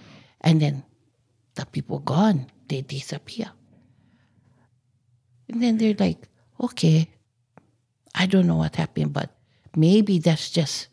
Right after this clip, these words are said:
because, right? We don't know why."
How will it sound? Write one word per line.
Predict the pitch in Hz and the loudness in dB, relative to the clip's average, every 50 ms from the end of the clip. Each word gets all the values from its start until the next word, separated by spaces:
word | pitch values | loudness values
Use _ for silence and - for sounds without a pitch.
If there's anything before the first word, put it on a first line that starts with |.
| _ _ _ _ _ _ _ _ | _ _ _ _ _ _ _ _
because, | - 151 143 - - 156 156 143 123 104 - - - - - _ _ _ _ | -2 -2 0 2 2 2 4 2 2 -2 -6 -10 -12 -14 -14 _ _ _ _
right? | - 156 160 180 - - - - _ _ _ _ - | -2 0 0 0 -2 -6 -12 -20 _ _ _ _ -2
We | 165 180 185 | 0 2 2
don't | 170 - 139 139 147 | 2 0 -2 -4 -6
know | 147 139 135 | -8 -10 -10
why." | 143 143 139 139 151 139 | -10 -10 -12 -12 -14 -16